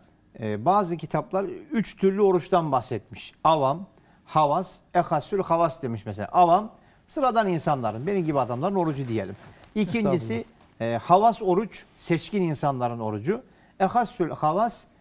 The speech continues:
Speaker 1: seçkinlerin en seçkini, en kıymetlilerin orucu diye bir sınıflandırma yapılmış. Avam oruç ne yapıyor? Yemiyor, içmiyor, cinsi münasebetten uzak duruyor.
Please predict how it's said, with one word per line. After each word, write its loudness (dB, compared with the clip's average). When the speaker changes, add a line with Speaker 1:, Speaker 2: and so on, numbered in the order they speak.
Speaker 1:
seçkinlerin -2
en 2
seçkini, -4
en 0
kıymetlilerin 0
orucu -4
diye 0
bir -2
sınıflandırma 0
yapılmış. -4
Avam 4
oruç -2
ne 0
yapıyor? 2
Yemiyor, 2
içmiyor, -4
cinsi 0
münasebetten -4
uzak -2
duruyor. -2